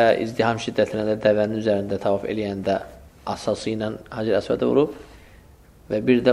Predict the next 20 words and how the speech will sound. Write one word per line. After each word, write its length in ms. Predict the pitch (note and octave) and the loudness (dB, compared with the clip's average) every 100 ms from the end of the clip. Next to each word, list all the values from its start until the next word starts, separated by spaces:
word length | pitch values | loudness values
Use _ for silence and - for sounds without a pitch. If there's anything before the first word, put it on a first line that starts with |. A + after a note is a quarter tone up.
| A#2 | 2
uzaqdan 480 | G#2+ G2 - G#2 - | 0 -2 -2 -8 -8
işarə 320 | - - - | -10 -10 -10
eləyib. 280 | - - - - - | -10 -14 -18 -18 -12
Bunlar 240 | A2 G#2+ | -8 -8
hamısı 240 | A2+ - - | -10 -12 -14
baş 220 | - - | -14 -16
verib. 300 | - - - - - - - - - - - - - - - - - - - | -16 -18 -20 -20 -20 -20 -20 -20 -20 -18 -16 -16 -18 -20 -20 -20 -20 -20 -10
Və 80 | G#2+ | 0
nə 140 | C#3 | 4
deyirik? 380 | C3 B2 D3 - - | 6 6 4 0 -8
Bu 80 | A#2+ | -8
sünnətdir, 460 | - B2+ B2 G#2+ | -2 0 0 0
Həcər 240 | G#2 G#2+ G#2+ | -2 0 -2
Əsvədə 260 | G#2+ G#2 | -2 -2
öpmək 300 | - - G2+ | -4 -4 -6
sünnətdir. 560 | - G#2+ G2 - C#3+ - - - - - | -6 -10 -6 -2 -2 -2 -16 -20 -18 -12
İstilam, 720 | A#2+ - A#2+ A2+ A#2 C3+ D#3 - - - | -12 -4 2 4 6 4 0 -8 -16 -16
sürtmək 460 | - G2+ - G#3 G2+ | -10 -8 -8 -6 -6
əl 140 | F#2+ - - | -8 -12 -16
sünnətdir. 720 | - G#2+ A2 - - C#3 | -12 -8 -8 -10 -2 0